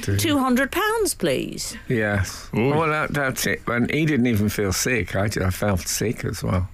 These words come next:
Speaker 2: Well, you say that.
Speaker 1: I've had about three,
Speaker 2: How do you
Speaker 1: and
Speaker 2: think
Speaker 1: I
Speaker 2: the
Speaker 1: thought,
Speaker 2: masseur feels?
Speaker 1: I've always <laughs> felt, yeah, horrified, I should think.
Speaker 2: <laughs>
Speaker 1: Yeah.
Speaker 2: What about when I had the double massage?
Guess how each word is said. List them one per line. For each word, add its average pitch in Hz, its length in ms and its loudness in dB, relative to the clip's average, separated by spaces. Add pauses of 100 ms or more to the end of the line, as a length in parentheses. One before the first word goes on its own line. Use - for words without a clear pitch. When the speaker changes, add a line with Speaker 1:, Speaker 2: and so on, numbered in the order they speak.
(140)
Speaker 2:
Well, 151 100 0
you 131 60 2
say 175 300 0
that. 151 380 0 (280)
Speaker 1:
I've 151 160 0
had 131 140 0
about 107 460 -2
three, 117 640 0
Speaker 2:
How 85 100 2
do 208 80 2
you 233 60 2
Speaker 1:
and - 80 2
Speaker 2:
think - 100 2
Speaker 1:
I - 20 4
Speaker 2:
the 185 40 4
Speaker 1:
thought, 226 440 2
Speaker 2:
masseur 240 40 -2
feels? 160 500 0
Speaker 1:
I've 131 240 2
always 139 280 2
<laughs> - 80 0
felt, - 280 2
yeah, 101 180 2
horrified, 107 760 0
I 95 40 0
should 95 260 -2
think. 101 440 -2
Speaker 2:
<laughs> - 60 -6 (1080)
Speaker 1:
Yeah. 113 320 0 (240)
Speaker 2:
What 359 140 0
about 453 220 0
when 311 100 0
I 370 140 2
had 311 180 0
the 262 80 -2
double 269 320 2
massage? 156 840 0